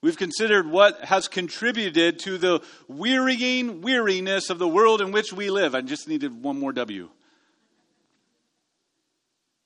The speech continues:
We started in Genesis three in that darkened day in which sin was entered into humanity and this world.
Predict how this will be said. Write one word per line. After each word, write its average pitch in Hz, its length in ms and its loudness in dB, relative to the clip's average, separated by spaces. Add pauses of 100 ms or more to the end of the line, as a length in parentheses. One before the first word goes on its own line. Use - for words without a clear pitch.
(1040)
We 180 140 2
started 202 440 4
in 190 120 -2
Genesis 190 480 -2
three 214 240 -2
in 196 100 0
that 185 240 2
darkened 202 560 2
day 180 400 4
in 160 160 -4
which 190 320 -2 (640)
sin 214 560 0
was 160 320 0 (140)
entered 220 340 0
into 220 720 -2 (260)
humanity 196 920 0
and 170 280 -2
this 170 220 -2
world. 156 680 -2